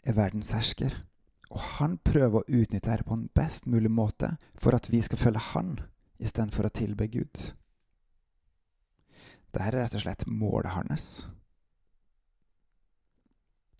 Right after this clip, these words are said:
Vers elleve. Den rettferdige skal glede seg når han ser gjengjeldelsen. Han skal vaske sine føtter i den ugudeliges blod.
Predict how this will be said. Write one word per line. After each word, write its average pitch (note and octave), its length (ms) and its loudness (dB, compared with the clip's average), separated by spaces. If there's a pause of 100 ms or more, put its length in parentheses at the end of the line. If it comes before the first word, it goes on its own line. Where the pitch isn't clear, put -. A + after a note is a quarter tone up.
Vers G#2+ 240 2
elleve. G#2 320 -2 (680)
Den B2 160 10
rettferdige C3 600 6
skal B2 300 2
glede B2+ 540 6
seg B2+ 180 4
når A#2 180 8
han A2+ 120 2
ser A2 280 4
gjengjeldelsen. G2 680 0 (380)
Han A#2+ 100 6
skal A#2 180 8
vaske C3+ 380 4
sine B2+ 220 8
føtter - 520 4
i B2 180 4
den B2 160 6
ugudeliges A2 560 4
blod. F3+ 260 2